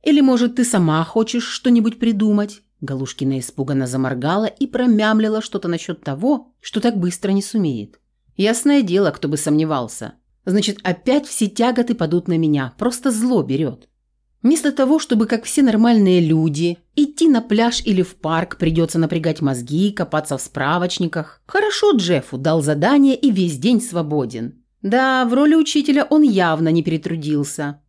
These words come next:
"Ты сейчас куда?" спросила я Галушкину.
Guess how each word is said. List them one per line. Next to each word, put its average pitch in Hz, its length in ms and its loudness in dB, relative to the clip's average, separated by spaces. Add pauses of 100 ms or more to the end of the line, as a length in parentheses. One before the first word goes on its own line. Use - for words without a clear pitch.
(160)
"Ты 226 140 0
сейчас 233 340 -2
куда?" 190 360 -2 (260)
спросила 143 280 -6
я 135 100 -4
Галушкину. 127 600 -10